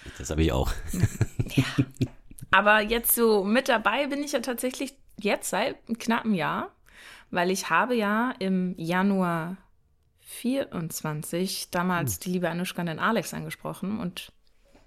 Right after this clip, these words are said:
Speaker 2: seitdem kennen wir uns.
Speaker 1: Stimmt. Das
Speaker 2: Also
Speaker 1: war in Hamburg, ne, beim Spieltag.
Speaker 2: Ja.
Speaker 1: Bei Wish.
Speaker 2: Ja,
Speaker 1: I
Speaker 2: da.
Speaker 1: remember.
Speaker 2: Ja,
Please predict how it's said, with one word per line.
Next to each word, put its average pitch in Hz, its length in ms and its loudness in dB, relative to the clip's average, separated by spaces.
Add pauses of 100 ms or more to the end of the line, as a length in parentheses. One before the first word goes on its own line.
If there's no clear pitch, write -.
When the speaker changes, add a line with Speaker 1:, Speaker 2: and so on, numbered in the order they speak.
(160)
Speaker 2:
seitdem 170 320 -2
kennen 208 200 0
wir 214 100 0
uns. - 260 -6 (160)
Speaker 1:
Stimmt. - 320 0 (480)
Das 185 140 2
Speaker 2:
Also 151 60 -4
Speaker 1:
war 101 160 4
in 98 120 0
Hamburg, 104 320 2
ne, 92 100 4
beim 87 160 0
Spieltag. - 440 -2 (120)
Speaker 2:
Ja. 254 160 0 (600)
Speaker 1:
Bei 87 120 0
Wish. 90 220 0 (240)
Speaker 2:
Ja, 196 220 0 (280)
Speaker 1:
I 170 60 2
Speaker 2:
da. 180 120 6
Speaker 1:
remember. 71 360 2 (480)
Speaker 2:
Ja, - 220 -4